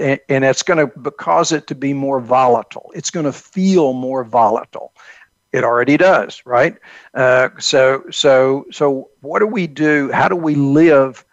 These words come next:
and navigate through increased volatility and change? We know companies are gonna come and go faster.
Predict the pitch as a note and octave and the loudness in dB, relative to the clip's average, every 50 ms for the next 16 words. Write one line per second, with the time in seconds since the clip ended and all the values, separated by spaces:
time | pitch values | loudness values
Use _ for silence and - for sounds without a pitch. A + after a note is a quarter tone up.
0 | _ _ _ _ _ _ - C#3 B2+ B2+ B2 C3 C#3+ D3 D3 D3 D3 C3 B2+ C3 | _ _ _ _ _ _ -6 -4 -4 -2 0 0 0 0 0 0 -2 -2 0 0
1 | B2 A#2+ C3+ - - - - D3 D3 C#3 C#3 - D#3+ C3+ C3 C3 - - - D#3+ | 0 0 0 -4 -10 -16 -12 -10 -8 -8 -8 -8 -8 -8 -8 -10 -12 -10 -6 -4
2 | D#3 D#3+ D3+ - - - C3 D3 C#3 C#3 C3+ C3 B2+ - - D3+ C#3 C#3 C3+ - | -4 -4 -4 -6 -10 -8 -2 0 2 4 4 2 2 0 0 0 0 0 0 -2
3 | - C#3 C3+ C3 C3 B2+ - D#3 D#3 D3+ B2+ A2 G2+ - G2+ A2+ B2 B2 C3 C3 | -6 -6 -6 -6 -6 -6 -4 -2 -2 -2 -4 -6 -12 -16 -12 -10 -8 -4 -2 0
4 | C3 C3 C3 B2+ - - - - - _ _ _ - - F#3 G3 - F#3 D3 C3+ | 0 0 -2 -4 -8 -20 -20 -20 -20 _ _ _ -4 -2 -2 0 0 0 0 0
5 | B2 A2 - C3+ A#2+ C3 B2+ B2+ A#2 - - C#3+ C3 B2+ B2+ B2 B2 - _ - | -2 -4 -8 -8 -6 -6 -6 -6 -6 -6 -4 -2 -2 -2 -2 -6 -12 -14 _ -12
6 | C#3 B2 B2 B2+ B2 B2 A2+ - - C3+ C3 A#2+ A#2 A#2 - - - A#2 A2 | -12 -10 -8 -8 -8 -8 -8 -8 -2 0 2 2 0 0 -4 -8 -10 -12 -18